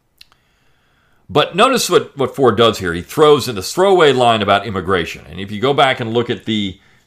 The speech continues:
at the, uh, behind-the-scenes activities that led into this speech. This was brought up. "We need to talk about immigrants. We need to talk about a nation of immigrants. This needs to happen."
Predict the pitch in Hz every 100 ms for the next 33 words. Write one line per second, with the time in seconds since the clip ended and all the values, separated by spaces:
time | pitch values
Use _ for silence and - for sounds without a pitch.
0 | _ _ _ _ _ _ _ 113 - 107
1 | 101 95 92 95 98 85 87 - 131 127
2 | 113 104 - 127 113 98 92 - - _
3 | _ 107 90 - 117 98 90 80 - 101
4 | 92 87 82 78 - 131 95 - 151 165
5 | 175 104 117 110 104 - 87 110 - 113
6 | 104 104 110 104 - - 92 107 90 110
7 | 101 110 95 107 - 107 113 95 82 -
8 | 82 107 131 123 131 123 -